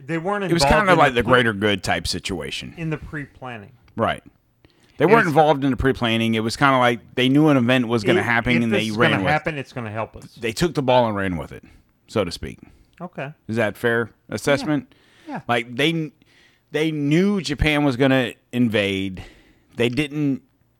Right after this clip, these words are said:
Speaker 1: Not
Speaker 2: stop it.
Speaker 1: invade, but just
Speaker 2: Well, do what they did.
Speaker 1: Right.
Speaker 2: They didn't stop it. They didn't pre-, pre-plan to prepare for it. So what? We lose a couple of naval ships. We're already building ships.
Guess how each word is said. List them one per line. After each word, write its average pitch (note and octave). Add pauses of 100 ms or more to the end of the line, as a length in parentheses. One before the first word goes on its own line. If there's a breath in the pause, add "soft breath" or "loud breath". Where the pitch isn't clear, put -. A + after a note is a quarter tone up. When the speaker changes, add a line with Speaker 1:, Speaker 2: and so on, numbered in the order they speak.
(140)
Speaker 1:
Not -
Speaker 2:
stop F3
it. D3+
Speaker 1:
invade, C#3+ (400)
but A#2+
just A#2+
Speaker 2:
Well, C#3
do A2+
what B2
they G2+
did. D#2 (160)
Speaker 1:
Right. G2+ (360 soft breath)
Speaker 2:
They A2+
didn't C3+
stop G#2
it. A2+
They A2+
didn't B2
pre-, -
pre-plan B2+
to B2+
prepare -
for E2
it. F2+ (840 soft breath)
So D3
what? C#3+
We B2
lose B2+
a G#2+
couple B2
of A#2+
naval A2
ships. A#2
We're A2
already C3+
building A#2
ships. -